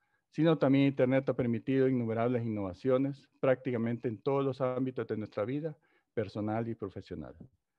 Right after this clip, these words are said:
No solo la velocidad del cambio es exponencial, sino también lo es su aceleración. La tasa de cambio de la velocidad de la transformación tecnológica.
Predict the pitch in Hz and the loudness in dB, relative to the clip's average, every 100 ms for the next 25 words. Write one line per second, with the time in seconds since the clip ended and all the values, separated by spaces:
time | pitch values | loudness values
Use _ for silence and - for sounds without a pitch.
0 | _ _ _ _ _ 120 127 151 147 139 | _ _ _ _ _ 0 4 6 8 8
1 | 127 131 123 131 120 123 - 135 147 131 | 8 8 4 4 4 4 2 4 4 2
2 | 113 - 110 101 90 139 123 87 90 _ | 0 -4 -4 -4 -4 2 2 2 -8 _
3 | 110 104 113 107 110 117 131 131 _ 110 | -6 -4 -2 -2 -2 -2 -4 -8 _ -2
4 | 101 110 135 - 127 101 110 95 80 85 | 2 2 0 0 0 0 -2 -4 -6 -6
5 | 113 80 73 _ _ _ _ - - - | -6 -6 -8 _ _ _ _ -4 -4 4
6 | 156 151 170 156 175 156 156 156 131 123 | 2 6 6 6 6 6 8 8 8 6
7 | 117 104 117 123 127 127 104 113 107 101 | 4 2 2 6 4 4 -2 -2 -4 -4
8 | 110 110 104 98 90 78 80 - | -6 -6 -6 -6 -6 -10 -14 -18